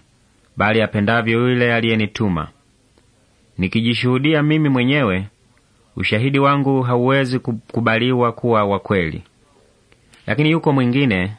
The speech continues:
ambaye hutoa ushahidi juu yangu, nami najua kwamba yote anayosema juu yangu ni ya kweli. Ninyi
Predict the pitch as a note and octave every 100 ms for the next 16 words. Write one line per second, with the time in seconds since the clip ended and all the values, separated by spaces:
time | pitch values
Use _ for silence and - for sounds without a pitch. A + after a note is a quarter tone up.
0 | - - F#2 A2 A#2+ A2+ A2 D3 C#3 B2+
1 | B2 B2+ B2 A2 A2+ G#2+ G2 F2+ D#2+ E2
2 | - _ _ _ _ - F#2 G#2+ A2 G#2+
3 | A2+ B2 A2+ B2 A2+ A2 B2 C3+ C3 C3
4 | A#2+ A#2 A2+ - B2 A#2 A2+ A2 A2+ A2+
5 | F#2+ E2 F2+ _ _ _ _ F2 F2 F2
6 | - A2 F#2+ D#2+ F#2 _ _ _ _ _
7 | _ _ _ B2 D3+ C3+ G2 A2